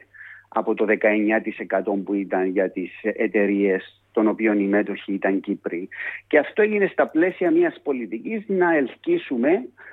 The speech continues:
ε, ξένες επενδύσεις. Ε, και ο όρος offshore, όπως επικράτησε, σημαίνει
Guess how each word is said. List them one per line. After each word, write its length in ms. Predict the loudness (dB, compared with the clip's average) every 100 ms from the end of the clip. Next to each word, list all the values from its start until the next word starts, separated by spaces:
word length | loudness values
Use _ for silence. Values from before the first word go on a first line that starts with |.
| -16 -2
ε, 380 | 2 2 0 -4
ξένες 380 | -8 -4 -4 -4
επενδύσεις. 800 | -6 -6 -8 -12 -16 -20 -20 _ _ _ _ _ _ _ _ _ -20 -18 -18 -8
Ε, 540 | 0 2 2 -2 -6 -10 _ _
και 220 | -2 0 2 2 0 -2 -6 -8 -4
ο 240 | 0 2
όρος 300 | 2 0 -2
offshore, 640 | -2 -2 -2 -6 -4 -4 -6 -14 _ _ _
όπως 300 | -8 -8 -8
επικράτησε, 1040 | -10 -12 -4 0 0 0 -8 -8 -6 -6 -10 -20 -10
σημαίνει 800 | -2 2 4 6 4 4 2